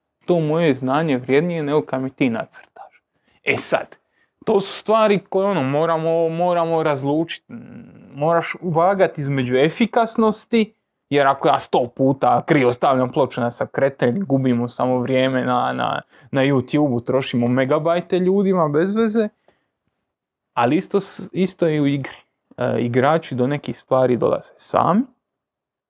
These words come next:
do nekih stvari dolaze jer si ih mehanizira, pa onda kad stvari krenu nizbrdo,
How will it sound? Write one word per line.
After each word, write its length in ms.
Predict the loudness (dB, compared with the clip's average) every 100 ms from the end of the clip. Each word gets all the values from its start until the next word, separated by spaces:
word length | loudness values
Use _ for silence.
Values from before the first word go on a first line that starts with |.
| _ _
do 160 | 0 2
nekih 340 | 2 -2 -14
stvari 340 | -4 0 2 2
dolaze 420 | 2 2 0 -4
jer 160 | -6 -6
si 180 | -10
ih 160 | -10 -12 -8
mehanizira, 920 | -6 -2 0 0 0 0 0 0 -4 _ _ _ _ _ _ _ _ _ _ _ _ 0
pa 80 |
onda 460 | 2 4 4 2 2 -2 -20 _ _ _ _ _ _ _ -4
kad 220 | -2 -2 -4
stvari 440 | -14 -2 0 0
krenu 420 | -2 -2 0 0 0
nizbrdo, 640 | 0 0 0 0 0